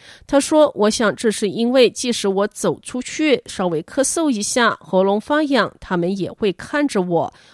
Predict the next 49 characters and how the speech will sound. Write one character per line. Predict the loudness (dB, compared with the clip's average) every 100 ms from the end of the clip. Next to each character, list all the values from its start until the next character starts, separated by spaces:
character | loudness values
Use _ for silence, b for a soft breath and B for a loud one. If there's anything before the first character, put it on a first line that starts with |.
| b
哦， | 2 2 0
像 | -4 -4 -2
这 | 0
样 | 0 0
很 | -6 -6 -6
害 | -6 -10
怕。” | -6 2 4 4 -2 b b b b 0
当 | 0
Pelosi | 2 2 4 2 0 0 -2
从 | -2 -4
Golden | 2 2 2 0
Gate | 2 0 0
Fortune | -2 -2 0 -2
Cookie | -2 -4 -4 -6
Factory | -2 -2 -2 -2 0 0 -2
出 | -6 -2
来 | -2 -4
一 | -4 -6
家 | -2 -2
点 | 0 -2 -2 -4
心 | -6 -4
店 | 0 -2 -2
吃 | -4
中 | -2 -2 0
午 | -2
饭 | -2 -2 -2
之 | -4
时， | -6 -4 2 2 0 B 0
他 | 2
拥 | 4 4
抱 | 6 4
朋 | 4 -2 2
友， | 4 4 2
向 | -2 -2 -2
旁 | -6 -6
观 | 0 0 0
者 | 0 0 0
挥 | 2 2
手 | 2 0 -2
致 | -4 -8
意。 | -6 -6 -6 -8 b b
他 | -2 0
对 | 4 2
种 | 2 -4
族 | -4 -6
主 | -2 -4
义 | -2 -2
问 | 0 2 0
题 | -2 -8